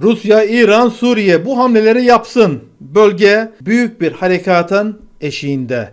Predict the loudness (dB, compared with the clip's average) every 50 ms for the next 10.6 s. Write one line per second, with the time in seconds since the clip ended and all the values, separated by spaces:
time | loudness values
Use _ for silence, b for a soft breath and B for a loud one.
0 | _ -6 -6 -6 -6 -6 -4 -4 -4 -4 -2 0 0 2 2 2 0 0 0 2
1 | 2 0 0 0 0 0 -2 -2 -6 -4 -2 0 0 0 0 -2 -2 -4 -6 -6
2 | -4 -4 -2 -2 -2 -2 -4 -4 -4 -4 -4 -4 -4 -4 -6 -6 -6 -4 -6 -6
3 | -6 -6 -8 -6 -6 -6 -8 -6 -4 -6 -6 -4 -4 -8 -8 -8 -8 -8 -8 -8
4 | -8 -8 -6 -6 -6 -6 -6 -8 -10 -10 -8 -8 -6 -4 -4 -4 -4 -6 -4 -4
5 | -4 -4 -4 -4 -2 0 2 2 2 4 2 0 0 0 0 -2 -2 -2 -2 -2
6 | 0 0 0 0 0 -2 -4 -4 -6 -8 -8 -4 -4 -2 -2 -2 0 0 0 0
7 | 0 -4 -4 -2 -2 -2 -2 -4 -6 -6 -6 -6 -8 -8 -8 -8 -8 -8 -6 -4
8 | -4 -4 -4 -4 -6 -4 -2 -2 -2 -2 -2 -2 -2 -2 -2 -4 -4 -4 -4 -2
9 | -2 -2 -2 -2 -2 -6 -10 -12 -10 -8 -6 -6 -6 -4 0 2 0 2 0 -2
10 | -2 0 0 0 0 0 0 0 0 0 -4 -8